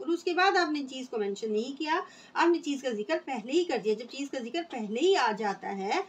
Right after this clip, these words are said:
तो फिर जो है ना, आप जो pronoun यूज़ करेंगे, वो पोसेसिव pronoun होगा।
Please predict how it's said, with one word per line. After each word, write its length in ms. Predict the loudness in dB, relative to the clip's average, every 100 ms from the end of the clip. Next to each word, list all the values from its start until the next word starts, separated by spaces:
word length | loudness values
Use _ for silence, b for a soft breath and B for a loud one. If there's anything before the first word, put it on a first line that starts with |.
| B B -14
तो 60 | -12
फिर 320 | 0 4 4
जो 100 | 2
है 160 | -2 -2
ना, 160 | -2
आप 540 | 0 2 6 4 2 -6 b b b b _ _ _ _ -18
जो 440 | -14 -4 2 4
pronoun 440 | 2 0 -2 0 0
यूज़ 320 | -2 -4 -6
करेंगे, 320 | -6 -4 -2
वो 100 | -2
पोसेसिव 580 | -2 -8 -6 -6 -6 -8
pronoun 500 | -6 -4 -4 -4 -2
होगा। 440 | -2 -2 -2 -6